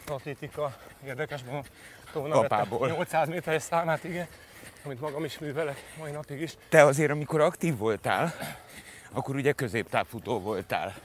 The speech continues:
Speaker 2: tehát
Speaker 1: Igen,
Speaker 2: nyolcszáz,
Speaker 1: ez a
Speaker 2: ezerötszáz.
Speaker 1: Igen, nyolcszáz, ezeröt, maximum ötezerig.
Speaker 2: Arra szokták azt mondani, hogy az a leginkább fejsport.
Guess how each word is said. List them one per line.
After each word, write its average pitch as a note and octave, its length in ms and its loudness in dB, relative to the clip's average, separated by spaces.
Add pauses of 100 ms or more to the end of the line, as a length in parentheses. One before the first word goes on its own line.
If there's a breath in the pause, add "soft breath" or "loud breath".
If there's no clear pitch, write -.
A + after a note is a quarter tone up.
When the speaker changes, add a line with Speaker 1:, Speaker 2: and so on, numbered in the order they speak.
(140)
Speaker 2:
tehát G#2+ 160 0
Speaker 1:
Igen, - 140 2
Speaker 2:
nyolcszáz, C#3 280 4
Speaker 1:
ez A#2+ 80 -2
a C3 40 4
Speaker 2:
ezerötszáz. B2+ 720 0
Speaker 1:
Igen, E3 140 -6
nyolcszáz, F#3+ 400 -4
ezeröt, E3+ 240 -4
maximum E3 360 -6
ötezerig. C#3 560 -6 (140)
Speaker 2:
Arra E3 240 4
szokták B2+ 440 -4
azt D#3+ 200 -2
mondani, B2+ 480 -2 (1000 loud breath)
hogy C3+ 160 -2
az C#3+ 100 2
a C3+ 80 0
leginkább G#2+ 520 0
fejsport. E2+ 800 -8